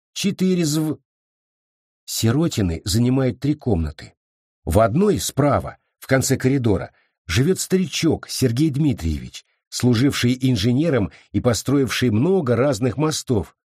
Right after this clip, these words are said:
но после войны уцелели всего два. Остальные взорвали или наши, или немцы. Он говорит, погибшие мосты часто ему снятся по ночам. При царе его семье принадлежала вся квартира,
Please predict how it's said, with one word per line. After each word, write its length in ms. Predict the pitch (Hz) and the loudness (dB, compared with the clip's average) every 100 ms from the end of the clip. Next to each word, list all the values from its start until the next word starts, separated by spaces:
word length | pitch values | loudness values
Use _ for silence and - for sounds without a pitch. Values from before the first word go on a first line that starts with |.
| _ - | _ -2
но 220 | 110 135 | 0 0
после 380 | - 151 143 147 | 0 0 2 0
войны 440 | 143 143 160 196 | 2 2 2 2
уцелели 560 | 127 123 131 123 165 120 | 0 -2 0 0 0 -2
всего 380 | - 113 107 131 | -4 -4 -2 -2
два. 420 | 98 110 80 - _ _ _ _ - | -2 -2 -4 -8 _ _ _ _ -2
Остальные 640 | 101 - 123 120 147 117 | 0 2 0 2 2 0
взорвали 720 | 87 123 101 147 170 110 - _ _ _ - | 0 0 0 0 2 0 -4 _ _ _ -2
или 200 | 131 127 | 0 2
наши, 360 | 110 131 - - | 2 0 -2 -2
или 220 | 110 123 | 0 2
немцы. 560 | 117 90 73 - - _ _ _ _ _ _ - | 2 -2 -4 -12 -16 _ _ _ _ _ _ -2
Он 180 | 135 120 | 0 2
говорит, 440 | 123 131 135 - | 2 2 0 0
погибшие 540 | 127 117 139 - 123 | -2 0 -2 0 0
мосты 560 | 117 117 - - 156 76 - _ | 2 0 -2 -2 -2 -2 -12 _
часто 420 | - 131 120 - | -4 -2 0 0
ему 180 | 120 123 | 0 0
снятся 460 | 104 127 120 - 98 | 0 -2 -2 -2 -2
по 80 | 117 | 0
ночам. 540 | 127 - 113 82 67 _ _ _ _ _ _ - | 0 -2 -2 -4 -6 _ _ _ _ _ _ -2
При 160 | 165 | -2
царе 420 | 147 175 185 226 190 | 0 0 0 0 0
его 260 | 143 160 | 0 -2
семье 440 | - 156 160 190 190 | -2 -2 0 0 0
принадлежала 720 | 151 151 143 143 170 185 165 | 0 0 0 0 0 0 -2
вся 220 | - 170 | -2 -2
квартира, 680 | 175 180 - 135 117 107 | -2 -2 0 0 2 0